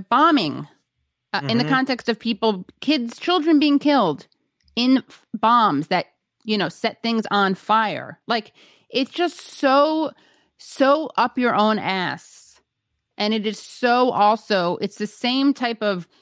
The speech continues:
Speaker 1: self, like, pathological self-absorption that let her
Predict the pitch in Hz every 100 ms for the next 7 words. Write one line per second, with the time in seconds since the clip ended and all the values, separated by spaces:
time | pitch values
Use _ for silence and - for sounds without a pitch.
0 | _ _ _ _ - - 226 226 - 214
1 | 202 - 226 247 277 226 202 190 202 190
2 | 170 156 - 185 185 190 160 170 170 180
3 | - 139 107 123 _ _ _ _ _ 175
4 | 196 185 196 196 214 208 196